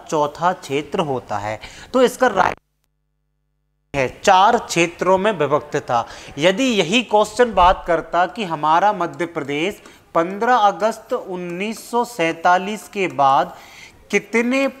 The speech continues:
पार्टों में विभक्त था, यदि पार्ट की बात की गई होती तो हमारा मध्य प्रदेश तीन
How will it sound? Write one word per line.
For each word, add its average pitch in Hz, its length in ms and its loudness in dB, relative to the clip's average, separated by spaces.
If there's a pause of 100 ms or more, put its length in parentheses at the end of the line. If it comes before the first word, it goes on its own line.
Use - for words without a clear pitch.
(140)
पार्टों 190 640 4
में 220 160 -4
विभक्त 143 500 -6
था, 107 320 -10 (380)
यदि 175 360 0 (200)
पार्ट 190 480 6
की 233 160 -4
बात 196 440 2
की 175 160 -6
गई 190 160 -2
होती 139 580 -6 (320)
तो 214 100 4
हमारा 175 600 4
मध्य 170 360 -4
प्रदेश 160 540 -4 (680)
तीन 247 380 2